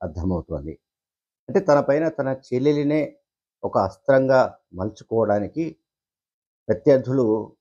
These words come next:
ప్రయత్నిస్తున్నట్టుగా కూడా ఆయన పరోక్షంగా మాట్లాడినట్టు అర్థం చేసుకోవాలి. సరే, అంటే, ఆ, షర్మిల గారు కాంగ్రెస్ పార్టీలో చేరినా, ఒకవేళ కాంగ్రెస్ పార్టీ బాధ్యతలు,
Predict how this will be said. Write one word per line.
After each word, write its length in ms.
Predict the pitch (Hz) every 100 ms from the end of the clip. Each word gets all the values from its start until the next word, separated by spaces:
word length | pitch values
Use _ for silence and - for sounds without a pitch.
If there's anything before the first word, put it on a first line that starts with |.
| -
ప్రయత్నిస్తున్నట్టుగా 800 | 110 - 117 - 110 110 101 95
కూడా 440 | - 131 131 -
ఆయన 460 | 107 98 92 80 80 101
పరోక్షంగా 720 | 107 - 104 98 98 78 - _ _ _ _ _ -
మాట్లాడినట్టు 920 | 104 110 110 104 98 98 117 90 - _ _ _ _ _ 101
అర్థం 260 | 98 92
చేసుకోవాలి. 420 | 85 - 76 76 - _ _ _ _ _ _ _ _ _ _ _ _
సరే, 340 | 202 202 - _ _ _
అంటే, 300 | 147 165 - _ _ _ _ 104
ఆ, 140 | 98 - - _ -
షర్మిల 320 | 110 127 135
గారు 120 | 131 127
కాంగ్రెస్ 380 | 110 123 - -
పార్టీలో 560 | 110 - 117 117 117 - _ -
చేరినా, 460 | 101 110 113 117 - _ _ _ _ _ -
ఒకవేళ 200 | 123 104
కాంగ్రెస్ 420 | 98 110 113 - -
పార్టీ 500 | 104 - - 104 98
బాధ్యతలు, 840 | 85 95 92 117 - 107 101